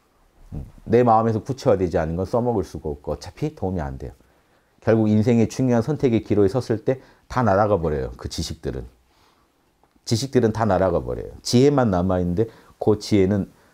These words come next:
내 안에서 내가 꺼낸 것들이에요. 바깥 사물을 계기로 해서 간접 경험이건 직접 경험을 계기로, 그것들을 계기로 해서 내 안에서 꺼낸 것들이 내 겁니다. 그러니까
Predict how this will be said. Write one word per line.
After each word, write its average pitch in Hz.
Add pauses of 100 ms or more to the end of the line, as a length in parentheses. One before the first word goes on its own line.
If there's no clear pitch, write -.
(100)
내 92
안에서 101
내가 80
꺼낸 101
것들이에요. - (680)
바깥 127
사물을 131
계기로 95
해서 127 (640)
간접 104
경험이건 98
직접 95
경험을 90
계기로, 92 (240)
그것들을 92
계기로 95
해서 90 (220)
내 87
안에서 87
꺼낸 117
것들이 76
내 69
겁니다. 64 (1200)
그러니까 131